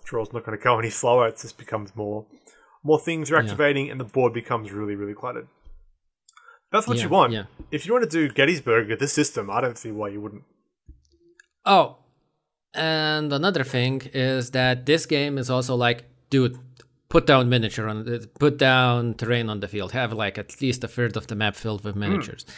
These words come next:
Speaker 2: So this is another way this game, uh, wouldn't be liked by forty K tournament organizers.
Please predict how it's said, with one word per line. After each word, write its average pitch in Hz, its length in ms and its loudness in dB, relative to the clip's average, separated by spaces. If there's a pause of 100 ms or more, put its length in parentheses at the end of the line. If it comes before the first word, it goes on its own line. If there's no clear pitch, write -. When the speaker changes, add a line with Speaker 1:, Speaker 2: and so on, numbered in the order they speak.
(480)
Speaker 2:
So 120 640 4
this 123 240 2
is 127 100 0
another 143 260 4
way 117 200 2
this 104 180 -2
game, 107 260 -2
uh, 104 220 -4
wouldn't 101 340 -6
be 104 140 -4
liked 98 380 -4
by 98 420 -4
forty 123 360 0
K 131 160 2
tournament 123 500 4
organizers. 104 640 -2